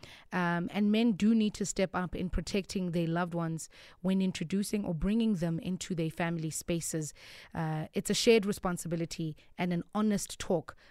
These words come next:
about each other's families. I think that's, it's, it's basically what I was alluding to in the beginning, is that you've gotta be honest. When you're bringing somebody into your family structure, into your world,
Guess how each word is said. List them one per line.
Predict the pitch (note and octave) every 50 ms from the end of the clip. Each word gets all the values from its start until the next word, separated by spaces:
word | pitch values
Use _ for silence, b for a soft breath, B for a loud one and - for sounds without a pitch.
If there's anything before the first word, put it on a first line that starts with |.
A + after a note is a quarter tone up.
| b b
about | E3+ D#3 F3+ F3 D#3+
each | E3 D#3 -
other's | F3+ E3 E3 D#3+ -
families. | - F3 E3 E3 D#3+ D3+ D#3 D3+ -
I | G3+ G#3+
think | - C#4 C4+ B3
that's, | G#3+ A3+ A#3 - - -
it's, | - F#3 -
it's | - G3 D#3
basically | - G#3 G#3 - G3+ G3
what | F#3+ G3
I | F#3+
was | F3+ E3+
alluding | F3 F3+ F#3+ F#3 F#3+ F3
to | - - G3+ F#3+
in | - - F3+
the | E3+ D#3+
beginning, | F3 D#3+ E3+ F#3+ F#3+ F3+ F3
is | E3 D3+
that | E3 D#3+ D#3+ - B B B B B B
you've | B G3+ C#4+ C4+ -
gotta | - A3+ A#3+ C4
be | G#3 G#3+
honest. | - F#3 F#3 F3 - -
When | G#3 A3+
you're | A3+ G3
bringing | E3 G3 A3 B3 B3 B3 A#3+
somebody | - - A3+ A#3 A3 G#3 G#3+ G#3
into | G3 F#3+ F#3+ - - G3+
your | G3 F3 F3 F3 F3+ F3+ F3+ -
family | - - - F#3+ F#3 G3 F#3 F3 F3
structure, | - - - G#3 G#3 - - G3+
into | F#3 F3 - -
your | F#3 E3+ F3+ F3+ E3
world, | D#3+ F3 F3+ F#3 G3 B3 A#3+